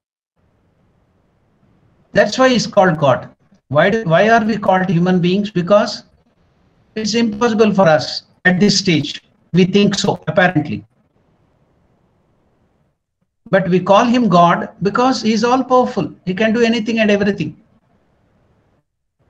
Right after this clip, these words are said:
When Ramakrishna tells you the story that Narada Maharshi was going to Vaikuntha and two yogis asked him, "Please report us back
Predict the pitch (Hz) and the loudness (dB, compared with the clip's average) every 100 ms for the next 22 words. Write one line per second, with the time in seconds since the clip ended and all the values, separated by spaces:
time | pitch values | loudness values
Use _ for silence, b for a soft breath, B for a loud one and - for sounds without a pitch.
0 | _ _ _ _ _ _ _ _ _ 156 | _ _ _ _ _ _ _ _ _ -2
1 | 175 180 170 - 170 190 208 214 - 202 | 0 0 -2 -2 0 0 0 -2 0 0
2 | 190 180 208 202 185 - 196 190 147 - | 2 0 -2 0 -2 0 0 2 0 -6
3 | - _ _ _ _ _ _ _ _ - | -16 _ _ _ _ _ _ _ _ -6
4 | 170 170 - 170 180 190 180 170 - 180 | -6 -6 -4 -2 -2 0 0 0 -2 -2
5 | 156 170 170 175 175 - _ - 156 160 | -2 -2 0 0 -4 -14 _ -6 -4 -2
6 | 175 175 170 165 160 - 156 147 175 165 | -2 0 2 0 -2 -2 -2 0 -2 0
7 | 160 160 170 160 160 165 - 165 160 - | 0 0 0 0 0 -2 -2 -2 -2 -8
8 | _ _ _ _ _ 170 180 170 160 156 | _ _ _ _ _ -2 0 -2 -2 0
9 | 185 185 185 170 139 160 165 - | 2 2 2 0 0 0 0 -4